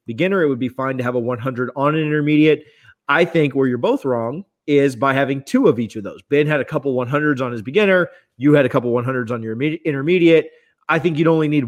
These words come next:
one of those on either ones 'cause it's too much for a beginner. It's, it's not enough for a, an intermediate. So anyway, that's my thought on that.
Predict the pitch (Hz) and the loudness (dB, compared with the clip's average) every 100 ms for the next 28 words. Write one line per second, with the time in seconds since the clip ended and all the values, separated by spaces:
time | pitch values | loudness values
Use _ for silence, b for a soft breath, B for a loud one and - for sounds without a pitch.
0 | 110 131 151 143 120 131 131 120 123 139 | -2 -2 0 0 -2 0 0 -2 -4 -4
1 | 147 123 123 123 160 139 123 - 226 226 | -4 -4 -4 -6 -4 -4 -6 -8 -2 2
2 | 208 202 - 160 131 180 220 214 - b | 2 0 -2 -4 0 0 2 0 -4 b
3 | b 123 - - 147 - 147 147 135 127 | b -20 -20 -12 -12 -6 -2 -2 -2 -4
4 | 135 131 - 120 113 107 120 120 123 113 | -4 -4 -6 -6 -6 -8 -14 -14 -12 -12
5 | 107 101 98 - - 113 - 147 117 135 | -12 -12 -14 -14 -8 -8 -6 -4 0 0
6 | - 113 - 92 90 85 | -2 -4 -6 -12 -12 -18